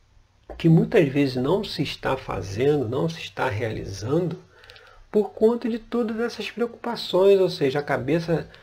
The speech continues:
a mente está tão bloqueada aí por conta disso, que não consegue realizar, não consegue ter as ideias, buscar as soluções pra poder, é, fazer. E aí,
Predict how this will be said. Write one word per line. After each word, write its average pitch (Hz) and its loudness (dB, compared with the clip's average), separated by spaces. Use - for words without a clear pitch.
a 127 -8
mente 151 0
está - 0
tão 196 0
bloqueada 160 0
aí 147 -2
por - -6
conta 165 2
disso, 120 -4
que - -2
não 220 4
consegue 214 0
realizar, 185 0
não 165 0
consegue 170 -2
ter 160 4
as 147 0
ideias, 131 0
buscar 135 -4
as 151 -4
soluções 143 -2
pra 135 0
poder, 165 2
é, - -8
fazer. 170 2
E 156 2
aí, 160 2